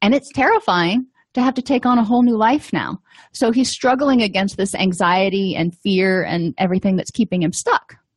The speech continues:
So in A C T, in acceptance, we would look at defining the problem. What is it that you're terrified about?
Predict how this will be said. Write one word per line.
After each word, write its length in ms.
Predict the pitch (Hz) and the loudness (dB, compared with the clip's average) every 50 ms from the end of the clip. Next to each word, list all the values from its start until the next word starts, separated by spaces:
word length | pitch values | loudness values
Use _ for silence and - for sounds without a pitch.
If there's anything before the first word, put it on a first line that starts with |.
| _ _ _ _ _ - - - - - _ _ _ | _ _ _ _ _ -20 -20 -20 -20 -20 _ _ _
So 340 | - - 262 240 240 233 - | -2 0 2 4 4 2 2
in 400 | - 220 208 202 202 147 - - _ _ _ _ _ _ _ _ | 0 0 -2 -2 -2 -4 -6 -10 _ _ _ _ _ _ _ _
A 120 | 226 233 240 | 0 0 2
C 160 | - 254 202 | 0 -2 -4
T, 360 | 190 - - 359 330 269 254 | -4 -4 -4 -2 -2 -2 -4
in 180 | - - 220 208 | -4 -2 -4 -4
acceptance, 720 | - - - - - 359 392 - _ - 214 202 180 - - | -4 -6 -8 -6 -6 -6 -6 -4 _ -6 -6 -6 -6 -2 -2
we 80 | 240 | 0
would 160 | 233 226 214 | 0 0 0
look 180 | 233 240 247 - | 0 -2 -2 -2
at 120 | 240 - | -4 -6
defining 500 | - 214 - - 262 240 233 262 277 311 | -6 -10 -6 -2 0 0 2 4 4 4
the 80 | 302 - | 4 2
problem. 520 | 311 - 277 233 180 - 117 107 - 190 180 | 2 0 0 0 0 0 -2 -6 -6 -6 -4
What 300 | 175 190 233 254 240 - | 0 0 0 0 0 0
is 180 | 247 262 240 269 | -2 -2 0 -2
it 140 | 247 - - | -2 -4 -4
that 80 | 180 | -6
you're 140 | - 208 208 | -6 -6 -6
terrified 520 | - - 226 208 208 214 - 214 196 196 | -2 -2 0 0 0 0 0 -2 0 0
about? 600 | 190 170 156 151 135 147 196 330 - - - - | 0 0 0 0 2 2 2 0 0 -4 -8 -16